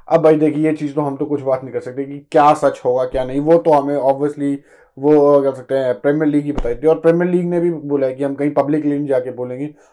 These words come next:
हम सिर्फ अपनी वेबसाइट पर बता देंगे कि मैनचेस्टर सिटी ये नहीं है। तो भाई, अगर कोई कुछ ज़्यादा ही इंट्रिग्ड है तो भाई, वेबसाइट पे ध्यान रखे, अपनी नज़र गड़ाए रखे और हमें भी बता दे भाई, अगर कुछ निकल के आता है तो बिल्कुल।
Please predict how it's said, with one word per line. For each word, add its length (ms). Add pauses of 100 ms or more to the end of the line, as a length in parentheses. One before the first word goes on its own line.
(100)
हम 180
सिर्फ 140
अपनी 180
वेबसाइट 380
पर 60
बता 240
देंगे 320
कि 180
मैनचेस्टर 540
सिटी 280
ये 80
नहीं 160
है। 200 (400)
तो 60
भाई, 200
अगर 220 (580)
कोई 220
कुछ 240
ज़्यादा 260
ही 140
इंट्रिग्ड 420
है 60
तो 100
भाई, 180
वेबसाइट 680
पे 80
ध्यान 320
रखे, 300
अपनी 240
नज़र 320
गड़ाए 260
रखे 340 (220)
और 140
हमें 300
भी 80
बता 260
दे 140
भाई, 200
अगर 200
कुछ 220 (460)
निकल 320
के 100
आता 260
है 140
तो 400
बिल्कुल। 420